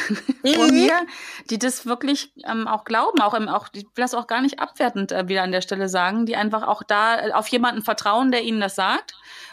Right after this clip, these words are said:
Speaker 1: und
Speaker 2: Mhm.
Speaker 1: dann umsetzen, ne, und, äh, in Panik verfallen. Deswegen, ähm, ja, wir lachen drüber, aber ähm, der ein oder andere wird's versuchen umzusetzen. Und dann ist es einfach gut, wenn, wenn es Menschen gibt, Bettina, wie dich, die einfach sagen,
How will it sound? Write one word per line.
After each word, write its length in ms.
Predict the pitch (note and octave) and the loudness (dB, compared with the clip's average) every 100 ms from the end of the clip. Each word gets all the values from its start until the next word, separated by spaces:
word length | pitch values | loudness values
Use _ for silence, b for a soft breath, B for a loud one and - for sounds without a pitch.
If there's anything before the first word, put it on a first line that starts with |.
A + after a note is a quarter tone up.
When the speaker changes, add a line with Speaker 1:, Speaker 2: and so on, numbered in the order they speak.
| B | B
Speaker 1:
und 100 | A#3+ | 4
Speaker 2:
Mhm. 40 | |
Speaker 1:
dann 160 | G#3 F#3+ | 4 2
umsetzen, 720 | C4+ F4 F#3 D#3+ - D#3+ E3 | 2 4 4 0 -2 -6 -4
ne, 260 | G3+ C#4 | -2 -2
und, 320 | - G3 G3 | -2 -6 -6
äh, 140 | G3 G3 | -2 -2
in 180 | G3+ A#3 | -2 -2
Panik 360 | A#3 A3+ G3 | 0 -2 -4
verfallen. 360 | - E3+ E3+ F#3 | -6 -4 -4 -4
Deswegen, 440 | F#3+ G#3+ G#3+ G#3 | -4 -4 -2 -2
ähm, 360 | F#3+ G3 F#3+ G3 | -2 -2 -2 -4
ja, 240 | G3 G3+ A#3 | 0 0 0
wir 80 | |
lachen 280 | G#3+ A3+ C#4 | -2 2 2
drüber, 460 | B3+ C4 C4 D4+ D#4+ | 2 2 2 2 4
aber 460 | - A3+ B3 B3+ C#4+ B B B B | 2 2 2 2 -2 B B B B
ähm, 540 | G3 G3+ G#3+ A#3+ B3 C4 B B | -2 0 2 0 2 -2 B B
der 120 | G#3+ G3 | -4 -2
ein 140 | G#3+ | -2
oder 140 | A3+ | -2
andere 300 | - A#3 A3+ | 0 0 -2
wird's 240 | G#3+ A#3 - | -2 -4 -2
versuchen 400 | B3 A#3 A#3+ A3 | -2 -2 -2 -4
umzusetzen. 540 | G#3+ A#3+ B3 B3 B3 | -2 -4 -2 -4 -2
Und 60 | A3 | 0
dann 140 | G#3+ | 0
ist 80 | A3+ | 0
es 60 | A#3 | 0
einfach 300 | A3+ A3+ - | 0 -2 -2
gut, 220 | B3 A#3+ | -4 -2
wenn, 280 | A3 A3 - | -4 -4 -4
wenn 120 | G#3+ | -2
es 80 | A3+ | -2
Menschen 340 | G#3+ A3 A#3 | -2 -4 -4
gibt, 180 | A3+ - | -4 -6
Bettina, 340 | - - A#3 A3 | -8 -2 -2 0
wie 100 | G#3+ | -2
dich, 240 | A3+ B3+ | -2 -4
die 160 | - A3+ | -2 -2
einfach 280 | A3 A3+ | 0 -2
sagen, 360 | A3 G#3+ G#3+ A3 | 0 0 0 -4